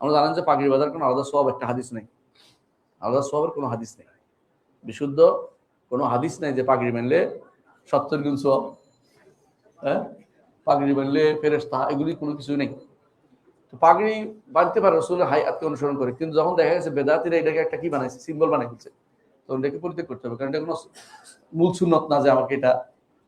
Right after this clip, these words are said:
মান-, মেনে চলতে হবে, যে যা করুক। মূল সুন্নত হলে যে যা করুক ছাড়া যাবে, কিন্তু মূল যেটা হলো অতিরিক্ত একটা দিন রসুলকে অনুসরণের জন্য ওকে আমি রসুল যা যা করে সবই করবো, তো এটা আলাদা কথা।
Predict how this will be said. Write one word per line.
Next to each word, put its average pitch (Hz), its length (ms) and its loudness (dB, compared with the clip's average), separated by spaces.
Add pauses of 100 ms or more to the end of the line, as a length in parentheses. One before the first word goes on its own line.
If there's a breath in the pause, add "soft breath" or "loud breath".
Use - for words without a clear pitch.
(400)
মান-, 139 260 2
মেনে 156 180 4
চলতে 135 260 -2
হবে, 135 180 4
যে 151 160 2
যা 135 180 4
করুক। 139 260 0 (120)
মূল 185 160 2
সুন্নত 226 240 4
হলে 214 200 8
যে 185 160 8
যা 208 120 10
করুক 208 220 4
ছাড়া 170 240 4
যাবে, - 160 -6 (640)
কিন্তু 139 180 -2
মূল 170 200 -2
যেটা 185 140 2
হলো 220 180 6
অতিরিক্ত 196 320 -4
একটা 170 220 0
দিন 190 220 -2
রসুলকে 180 380 -2
অনুসরণের 170 500 -2
জন্য 170 160 -4
ওকে 170 200 -4
আমি 147 180 -2
রসুল 156 200 -8
যা 165 320 6
যা 170 60 2
করে 175 160 -6
সবই 170 240 2
করবো, 170 280 -2 (540)
তো - 120 4
এটা 208 140 8
আলাদা 160 240 6
কথা। - 160 -8